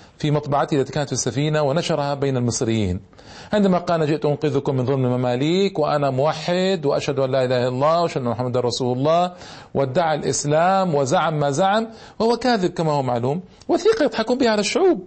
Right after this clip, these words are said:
كما تعلمون، يعني كيف يستسخفون الشعوب ويستصغرونها ويحتقرونها ويضحكون عليها، آه، كما هو معلوم. هنا ألف وثيقة، آه، الحكومة الفرنسية نشرت وثيقة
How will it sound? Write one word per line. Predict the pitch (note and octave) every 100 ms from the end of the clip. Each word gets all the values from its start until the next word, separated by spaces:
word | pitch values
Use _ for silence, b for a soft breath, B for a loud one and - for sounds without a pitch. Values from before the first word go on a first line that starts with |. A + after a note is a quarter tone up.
| - -
كما | F#3+ F3+
تعلمون، | F3+ F3+ G#3+ G3
يعني | D3+ D3
كيف | F#3+ F3+ B B B B
يستسخفون | F3+ C#3+ - D3+ - D3+ G3+ F3+
الشعوب | - D#3+ D#3 D3+
ويستصغرونها | C#3+ C#3+ C3+ C#3 C#3+ E3+ D3+ D3 D3+
ويحتقرونها | A#2+ - A#2 C3 C#3+ D#3 C#3+
ويضحكون | C3 - A#2 D#3 D#3
عليها، | C3 A#2+ D#3+ D#3 D#3 D#3 B B B B
آه، | -
كما | C#3 D3
هو | C#3
معلوم. | A#2+ G#2 G2 E2 - B B B A3+
هنا | A#3+ A#3 A#3
ألف | A#3 G3+ G3 G3+ - -
وثيقة، | D#3 F#3+ E3 D#3+ F#3 - - B B B
آه، | - C#3 C3 C3 C3+ C3+ B2+
الحكومة | A#2 D3+ F3
الفرنسية | D3+ C#3 B2 - D3+ F3
نشرت | G3 E3+ E3 C#3
وثيقة | B2 C#3+ D3+ F3+